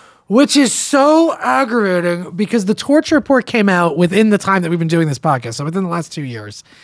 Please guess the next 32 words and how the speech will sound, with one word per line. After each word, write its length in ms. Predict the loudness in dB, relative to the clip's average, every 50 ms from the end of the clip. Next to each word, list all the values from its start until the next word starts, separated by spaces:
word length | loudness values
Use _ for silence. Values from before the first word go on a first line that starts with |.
| -20 _ _ _ _ _ _ _ _ _ _ _ _ _ _ _ _ -2
It 300 | 0 0 0 -2 -6 _ _ 2
is 200 | 2 2 2 2
very 600 | -2 -2 -2 0 2 2 4 6 6 6 6 4
clear 500 | 2 0 0 0 0 0 0 -2 -6 -10 -4
that 240 | -2 0 0 2 2
none 240 | 2 4 4 4 4
of 80 | 4
that 180 | 4 2 2 0
stuff 420 | 0 0 0 0 0 -2 -4 -8 -4
produced 440 | -2 0 0 2 2 2 2 0 -2
anything. 480 | -2 -2 -4 -6 -10 -14 -18 -20 -10 -4
It 160 | -2 -2 0
produ-, 340 | 2 2 2 2 0 -2 -2
torture 340 | 0 2 2 2 2 0 0
did 180 | 2 2 2
not 280 | 2 2 2 0 0 -2
produce 380 | -2 0 2 2 2 2 0 -2 -6 -6
any 300 | -4 0 2 2 2 2
actionable 480 | 2 0 -2 -4 -4 -2 0 0 0
intelligence. 580 | 0 0 -2 -4 -4 -6 -6 -8 -8 -10 -12 -18 _ -20 -20 -20 -20 -20 _ -2
It 180 | 2 2 2
just 300 | 4 4 4 4 2 2
didn't. 480 | 2 2 4 4 2 0 -2 -8 -8 -2
The, 460 | 2 2 2 2 2 -2 -4 -2 -2
we 100 | 0 0
could 140 | -2 -2 -4
hear 260 | -4 -2 0 2 2
it 60 | 2
over 260 | 2 2 2 2 2 2
and 80 | 0
over 160 | 2 0 0
again 300 | 0 -2 -2 -4 -4 -6